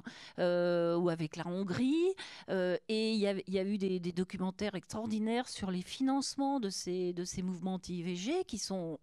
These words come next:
eux aussi mondialisés et internationaux, avec des oligarques russes, euh, les anciens, euh, grands, euh, franquistes, euh, euh, richissimes, euh, en Espagne, euh,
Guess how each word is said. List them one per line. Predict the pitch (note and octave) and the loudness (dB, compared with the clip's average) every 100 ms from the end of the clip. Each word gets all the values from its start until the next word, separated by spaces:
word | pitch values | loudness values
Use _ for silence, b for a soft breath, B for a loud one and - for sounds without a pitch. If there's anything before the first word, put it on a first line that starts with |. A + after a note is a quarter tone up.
| - | 2
eux | E4 | 6
aussi | E4 A3+ - F#4+ F#4+ | 6 4 0 -4 0
mondialisés | A#3+ F#3 F#3+ F#3 F3+ G3 | 0 2 0 0 0 2
et | F#3 | 2
internationaux, | F3 F3+ F3 E3 - E3+ F3+ G#3 C#4+ G#4 B B B | -2 -6 -10 -10 -10 -8 -4 0 0 -2 B B B
avec | F#3 F#3 A#3 | -2 0 0
des | A3 G#3 | 0 0
oligarques | F#3+ F#3+ F3+ F3+ - E3+ | 0 0 -2 -2 -6 -10
russes, | F3+ G3 B3 E4 - | -6 0 2 2 2
euh, | G3+ F#3+ F#3 | 2 4 6
les | F3 G3+ A3+ | 6 4 4
anciens, | G#3 G#3 - G3+ G3+ G3 F3+ | 2 -2 -2 0 0 0 2
euh, | E3+ D#3+ | 2 2
grands, | E3 D#3+ G3 G#3 G3+ F#3+ | -2 -4 0 2 4 4
euh, | F3 E3 D#3 | 4 2 0
franquistes, | D#3 F#3 F3+ - G3 G3 - F3 | 0 -4 -4 -6 -6 -6 -4 -2
euh, | E3+ E3 E3 A#3+ B B - | 2 2 0 -4 B B -4
euh, | E3 E3+ E3+ E3 D#3+ | 0 0 0 0 -2
richissimes, | E3+ - F3+ - F#3+ F#3+ F#3 | -2 -4 -8 -10 -4 -2 -2
euh, | E3 E3 | 0 0
en | E3 E3 | 0 -2
Espagne, | E3+ - A3 C4 F4+ F4+ A3 | -6 -4 -2 0 -2 0 2
euh, | F#3+ F#3 | 4 2